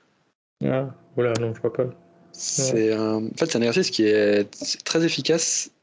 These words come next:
Speaker 2: qui fait vraiment travailler une bonne partie du corps, pour pas dire tout le corps,
Speaker 1: Ouais.
Speaker 2: et qui a des bonnes vertus. En fait, c'est vrai que de,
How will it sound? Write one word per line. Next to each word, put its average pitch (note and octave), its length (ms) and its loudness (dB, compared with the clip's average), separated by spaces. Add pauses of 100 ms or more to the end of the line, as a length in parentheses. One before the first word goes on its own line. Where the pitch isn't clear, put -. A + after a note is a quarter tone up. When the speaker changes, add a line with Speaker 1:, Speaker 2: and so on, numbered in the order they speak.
(160)
Speaker 2:
qui A2 240 -6
fait B2 120 -2
vraiment B2+ 200 0
travailler C3+ 320 2
une A#2 140 0
bonne C#3 180 0
partie C#3 260 -4
du A#2 140 -2
corps, E3 260 -2 (420)
pour - 120 -20
pas A#2+ 100 2
dire A#2+ 160 0
tout C3+ 100 -2
le B2 60 0
corps, - 320 -2 (540)
Speaker 1:
Ouais. C3 180 2
Speaker 2:
et G#2+ 320 2
qui A2 160 -2
a G#2+ 80 2
des A2 80 0
bonnes A#2+ 160 2
vertus. A#2+ 320 0
En B2+ 40 -2
fait, A#2+ 120 -2
c'est - 80 0
vrai A2+ 80 0
que A2 80 -2
de, G#2+ 440 2